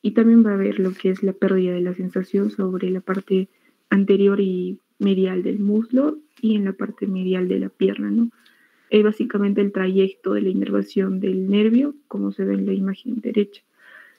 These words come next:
En cuanto al tratamiento, es básicamente conservador, con un enfoque en lo que es el manejo del dolor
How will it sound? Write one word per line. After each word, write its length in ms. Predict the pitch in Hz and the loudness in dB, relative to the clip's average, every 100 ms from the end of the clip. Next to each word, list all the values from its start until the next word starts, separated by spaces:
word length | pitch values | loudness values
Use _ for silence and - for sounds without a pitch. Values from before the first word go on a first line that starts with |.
| _ _ - | _ _ 0
En 100 | 220 | 0
cuanto 240 | 220 214 | 0 0
al 80 | 214 | 0
tratamiento, 760 | 220 214 226 233 233 285 381 - _ _ _ - | 0 4 8 8 8 6 0 -6 _ _ _ 0
es 180 | 240 240 | 2 4
básicamente 640 | 233 233 - 208 202 202 | 4 2 2 2 2 2
conservador, 760 | - 190 190 190 190 202 233 262 - _ _ _ _ _ _ _ _ - - _ - | 2 0 0 -2 0 0 0 -2 -14 _ _ _ _ _ _ _ _ -20 -20 _ -6
con 180 | 226 208 | 2 4
un 140 | 208 202 | 4 2
enfoque 360 | 202 196 196 | 0 0 0
en 60 | 196 | 0
lo 100 | 196 | 0
que 120 | 202 | 0
es 80 | 196 | 0
el 120 | 202 | 0
manejo 400 | 196 196 196 196 | 0 -2 -2 -2
del 200 | 202 220 | 2 2
dolor 500 | 240 247 269 277 311 | 4 4 4 0 -4